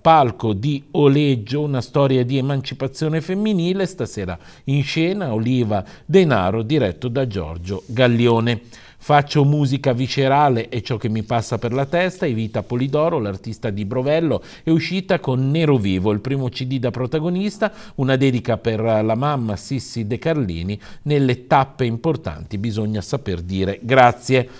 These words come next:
Intra il tributo a Rossini nel coro San Vittore, stasera cena e concerto al chiostro con il direttore Riccardo Zoia. E ora la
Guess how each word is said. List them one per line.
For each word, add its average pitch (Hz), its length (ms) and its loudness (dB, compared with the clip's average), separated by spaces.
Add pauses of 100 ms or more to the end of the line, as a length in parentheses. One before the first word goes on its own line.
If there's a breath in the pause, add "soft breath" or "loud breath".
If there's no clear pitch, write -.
(180 loud breath)
Intra 202 500 -2
il 117 120 -6
tributo 143 460 0
a - 20 4
Rossini 143 480 0
nel 101 160 -4
coro 143 240 0
San 170 220 -2
Vittore, 196 400 -2
stasera 165 520 -4 (240 loud breath)
cena 135 500 0
e 190 100 0
concerto 107 840 -4
al 120 460 0 (260 loud breath)
chiostro 131 640 2
con 104 260 -2
il 107 140 -2
direttore 101 640 -2
Riccardo 95 720 -6 (120)
Zoia. 113 560 2 (240 loud breath)
E 165 140 2
ora 90 320 0 (320 loud breath)
la 139 280 6